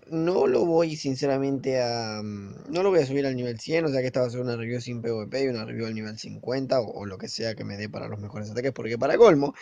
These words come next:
para colmo este es un monstruo bastante bueno, bu-,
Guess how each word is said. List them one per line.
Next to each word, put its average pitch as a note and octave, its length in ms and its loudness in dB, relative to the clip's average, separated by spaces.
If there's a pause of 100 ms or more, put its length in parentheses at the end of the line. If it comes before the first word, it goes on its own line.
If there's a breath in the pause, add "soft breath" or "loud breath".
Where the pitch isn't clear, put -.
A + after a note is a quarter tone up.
(400 loud breath)
para D#3+ 160 8
colmo F#3 180 6
este E3 140 0
es D#3 80 -4
un D#3+ 100 0
monstruo D#3 460 4 (680)
bastante G4+ 460 2
bueno, E3+ 640 4
bu-, - 440 -6